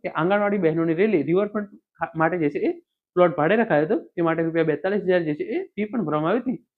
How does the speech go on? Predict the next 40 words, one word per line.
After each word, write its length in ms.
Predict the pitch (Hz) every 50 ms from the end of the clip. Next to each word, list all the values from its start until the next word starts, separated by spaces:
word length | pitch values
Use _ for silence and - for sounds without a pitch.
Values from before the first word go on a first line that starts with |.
| _ _ _ _ _ _ _
છેલ્લી 200 | 202 214 240 240
ઘડીએ 220 | 190 170 175 180 170
જે 60 | 170 165
છે 60 | 190
એ 120 | 202 196 165
મ્યુનિસિપલ 380 | 160 175 190 - 196 208 208
કોર્પોરેશન 460 | 202 180 156 156 165 170 - 180 175 -
પ્લોટ 200 | 175 180 190 185 - -
ભાડે 180 | - 131 147 160
આપવાનો 260 | 160 156 165 165 165 143 147
ઇનકાર 220 | 156 160 180 180 180
કરી 180 | 190 190 202 196
દીધો 140 | 196 196
હતો. 140 | 190 220 240 269 - _ _ _ _ _ _ _ _ _
એટલું 240 | 170 175 175 254 269
જ 40 | 214 196
નહીં, 200 | 175 208 247 392 - - _ _ _ _ _ _ _ _ _ _ _ _ _ _ _
સ્ટેડિયમથી 480 | _ _ 175 175 185 214 214 214 233 202
મેમકો 200 | 180 175 175 196 190
ચાર 180 | 190 175 170 175
રસ્તાની 320 | 175 175 196 180 185 170 165
રેલી 160 | 175 180 175
માટે 140 | 165 160 175 170
મંજૂરી 280 | 160 151 151 156 175 196 233
માંગી, 220 | 220 190 151 - - _ _ _ _ _ _ -
તે 100 | 214 214
પણ 160 | 226 240 226 226 180
પોલીસે 240 | 165 170 170 170 185
આપી 240 | 139 - - - 427 605 - -
ન 60 | 151 156 151
હતી. 240 | 147 - 147 151 - _ _ _ _ _ _ _
હવે 80 | 175 185 170
ગુજરાત 360 | 156 143 156 175 214 226 - 180
રાજ્ય 180 | 170 165 180 170
આંગણવાડી 480 | - 160 175 185 190 196 196 202 196 180
કર્મચારી 400 | 165 175 170 175 175 170 170 170
સંગઠને 360 | 156 156 160 165 160 160 156
એલાન 280 | 147 143 156 170 180 180
કર્યું 180 | 190 196 196
છે 80 | 208